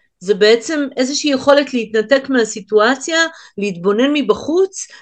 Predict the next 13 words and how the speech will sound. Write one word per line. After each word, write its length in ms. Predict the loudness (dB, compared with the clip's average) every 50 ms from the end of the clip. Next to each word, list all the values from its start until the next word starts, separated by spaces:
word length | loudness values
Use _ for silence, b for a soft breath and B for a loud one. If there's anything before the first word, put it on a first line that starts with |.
| B B
ולתכנן 680 | 6 6 6 4 0 -2 -8 -6 -4 -2 0 0 0 0
את 120 | 0 2
עולמך, 520 | 2 2 2 0 -4 -8 -10 -6 -2 0 0 0 0 -2 -8 b b b b b b 4
ולא 260 | 6 6 6 6 4
לשקוע 440 | 4 -2 -4 -6 -4 0 2 2 4 2 2
לאיזשהו 600 | 2 0 0 -2 -4 -8 -8 -6 -6 -6 -4 -2
מין 280 | -2 -2 -2 -4 -4 -6 -10 -6
ייאוש 340 | 0 2 2 2 2 0 0
קולקטיבי, 800 | 0 0 0 0 0 -2 -2 -4 -2 -2 -2 -4 -10 -16 -16 -18 b b b b b b
כי 100 | -8 -6
בעצם 460 | -2 2 4 4 4 4 2 2 2
הייאוש 360 | 2 0 0 -4 -4 -6 -6
הקולקטיבי, 1120 | -4 0 2 2 2 2 0 -4 -4 0 2 2 2 2 2 0 2 2 4 2 2 0